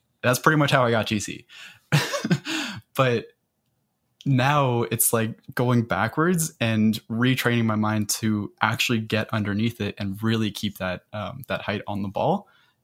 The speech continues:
And part of what I noticed this f-, from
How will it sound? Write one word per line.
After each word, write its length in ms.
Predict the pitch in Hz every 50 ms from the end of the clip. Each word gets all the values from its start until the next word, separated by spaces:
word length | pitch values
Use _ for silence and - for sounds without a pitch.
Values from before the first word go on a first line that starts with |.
| _ _ _ _ _ 101
And 420 | 113 110 110 110 107 104 104 - - - - _ _ _ _ _ _ _ _ _ _ _ _ _ _ _ _ _ _ _ _ _ _ _ _ -
part 280 | - - 120 123 135
of 140 | 143 131 127
what 260 | 131 120 - - - -
I 100 | - 113
noticed 400 | 107 104 101 101 107 123 123 -
this 140 | - 139 -
f-, 140 | - - - _ -
from 500 | - - 139 151 160 170 165 151 -